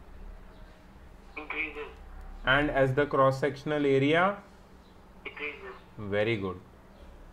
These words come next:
Speaker 2: रेजिस्टेंस डायरेक्टली प्रोपोर्शनल है लेंथ से, टेम्परेचर से, और इनवर्सली प्रोपोर्शनल है area of cross section से। अब प्रियांश मुझे बताओ, what do you understand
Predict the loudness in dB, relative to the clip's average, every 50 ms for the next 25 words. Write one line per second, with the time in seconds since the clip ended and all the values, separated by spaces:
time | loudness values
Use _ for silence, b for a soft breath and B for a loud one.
0 | -20 -12 -6 0 0 0 2 2 0 -2 0 0 2 2 2 0 0 0 0 2
1 | 2 0 0 2 0 0 2 2 0 2 2 4 2 2 2 0 -2 0 2 2
2 | 2 2 2 0 0 -2 -4 -4 -2 0 0 0 -2 -4 B B B B B -6
3 | -4 -2 0 0 0 0 2 2 2 2 2 2 2 2 2 2 2 2 4 4
4 | 4 4 6 6 6 4 4 2 0 0 0 2 2 0 2 2 0 0 0 0
5 | -2 0 0 0 0 0 0 0 0 2 0 0 0 -2 -2 -2 -2 -2 0 -2
6 | -6 -6 -6 -6 -8 -6 -6 -6 -8 -10 -10 -10 -12 -12 -12 -12 -14 -14 -12 -12
7 | -12 -14 -14 -14 -16 -18 -16 -16 -18 -18 -18 -18 -18 -18 -18 -18 -18 -18 -18 -18
8 | -18 -18 -18 -20 -20 -20 -20 -20 -2 10 12 12 12 12 8 -2 -6 -8 -12 -14
9 | -4 2 6 8 8 10 10 8 8 4 2 -2 -2 -2 0 0 2 4 4 4
10 | 6 8 8 8 8 8 2 -2 -8 -14 -14 -14 -14 -8 0 4 4 4 4 4
11 | 2 4 4 6 6 4 4 4 2 0 2 2 2 2 4 2 2